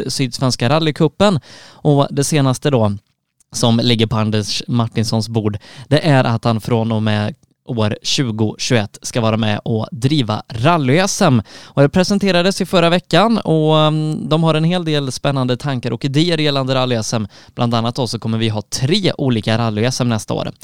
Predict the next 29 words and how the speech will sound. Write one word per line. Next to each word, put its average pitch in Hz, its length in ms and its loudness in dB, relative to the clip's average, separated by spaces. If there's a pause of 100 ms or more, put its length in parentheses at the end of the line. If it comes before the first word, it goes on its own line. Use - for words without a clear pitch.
(260)
Och 165 240 0
så 208 60 2
är 208 80 4
han 190 120 2
ju 180 340 2
känd 165 280 0
för 160 80 -4
att 151 80 0
skriva 139 280 2
noter 123 760 0
till 120 140 0
rallytävlingar 107 800 -2
i 117 40 -4
södra 110 360 -4
Sverige 110 300 -6
också. 107 300 -6 (500)
Det 156 100 6
här 202 100 8
och 233 60 2
mycket 220 200 0
mer 226 260 2
ska - 160 -4
vi 170 120 2
prata 170 260 0
om 160 80 2
under 156 140 0
kvällen 156 400 0
tillsammans 143 500 -2
med 127 200 -2